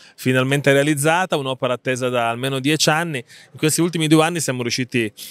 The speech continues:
a dare concretezza a questo progetto con un finanziamento di un milione di euro che consentirà appunto l'allargamento della strada, l'ampliamento della, della sede stradale e un aumento di sicurezza per tutta la viabilità di accesso della Val Chiusella.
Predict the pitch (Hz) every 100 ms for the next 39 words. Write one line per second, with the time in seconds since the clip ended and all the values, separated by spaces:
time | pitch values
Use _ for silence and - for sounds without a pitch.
0 | - - 110 104 101 127 135 123 139 131
1 | 131 147 135 - 117 123 - 135 147 147
2 | 180 202 151 131 123 113 120 120 127 135
3 | 123 120 120 120 123 131 123 143 143 156
4 | 190 196 - - - 135 123 135 143 127
5 | 143 135 147 139 117 113 120 123 131 143
6 | 143 131 131 147 - 156 160 180 123 113
7 | 110 120 127 127 113 110 107 104 98 101
8 | 110 110 - 127 123 170 147 139 147 107
9 | - - - 127 139 139 143 143 151 147
10 | 123 131 - 131 123 123 123 117 - 123
11 | 127 113 107 107 107 113 110 104 - 104
12 | - 104 92 98 98 95 92 98 90 85
13 | 85